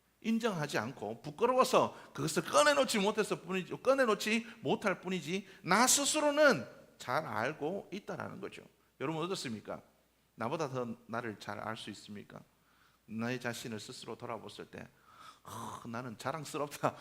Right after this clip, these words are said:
어디 내놔도 부끄럽지 않다." 사도 바울처럼 "나를 본받는 자가 되어라." 여러분 그렇게 이야기할 수 있으면 여러분은 진정한 믿음의 사람이고 의인이십니다.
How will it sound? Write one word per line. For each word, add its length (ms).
어디 220
내놔도 360
부끄럽지 480
않다." 560
사도 340
바울처럼 520
"나를 400
본받는 540
자가 280
되어라." 640
여러분 220
그렇게 300
이야기할 480
수 120
있으면 480
여러분은 360
진정한 600
믿음의 420
사람이고 640
의인이십니다. 760